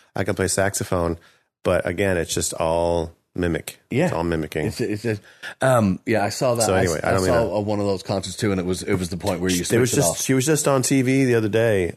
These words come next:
Speaker 1: Uh, I, I forget what, I think A and E was doing, like, a, a deep dive into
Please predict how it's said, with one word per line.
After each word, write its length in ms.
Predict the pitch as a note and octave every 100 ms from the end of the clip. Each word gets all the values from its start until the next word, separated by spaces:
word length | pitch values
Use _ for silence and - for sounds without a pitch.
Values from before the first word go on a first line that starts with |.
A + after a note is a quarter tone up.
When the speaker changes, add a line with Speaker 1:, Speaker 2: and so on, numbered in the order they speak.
| -
Speaker 1:
Uh, 360 | F#2 F2 - - _ -
I, 180 | G2 - -
I 80 | F#2
forget 320 | - G2+ G2+
what, 120 | F#2+ F2
I 80 |
think 200 | F2+ -
A 180 | A2 G#2
and 100 | G2
E 100 | G#2
was 180 | G2 F2
doing, 200 | G#2 F#2
like, 220 | F2+ D#2+
a, 220 | E2 D#2+ - _ _ _ _ -
a 100 | F2+
deep 260 | D#2+ G2 -
dive 320 | F#2 F2+ F2
into 460 | F2 E2 E2+ D#2